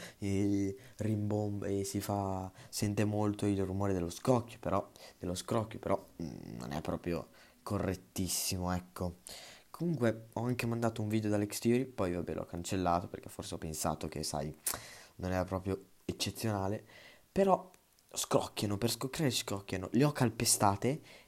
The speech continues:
e ammetto che scrocchiano da Dio, benissimo proprio. Sembra che siete trac quando le calpesti, quando le mangi un po' meno, quando le calpesti si sente,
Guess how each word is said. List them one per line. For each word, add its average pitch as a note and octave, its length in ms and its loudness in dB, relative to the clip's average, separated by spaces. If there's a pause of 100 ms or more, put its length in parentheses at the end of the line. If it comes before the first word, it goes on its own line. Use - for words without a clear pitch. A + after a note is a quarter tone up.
e C#3 100 4
ammetto C3+ 560 2
che - 160 -4
scrocchiano D3 720 -2
da B2+ 140 2
Dio, F#2+ 400 -4
benissimo G#2 800 2
proprio. F2+ 360 -4 (400)
Sembra E3 240 0
che D#3+ 60 0
siete D#3 260 -4
trac D#3+ 580 -6
quando G2+ 300 -2
le G2 100 -2
calpesti, F2+ 560 -4
quando C#3 240 0
le C#3 140 4
mangi E3 260 0
un D#3 120 0
po' A2 120 0
meno, F2+ 240 -4
quando A2+ 300 0
le A#2 80 2
calpesti A#2+ 480 -2
si A2 120 -6
sente, F2+ 420 -8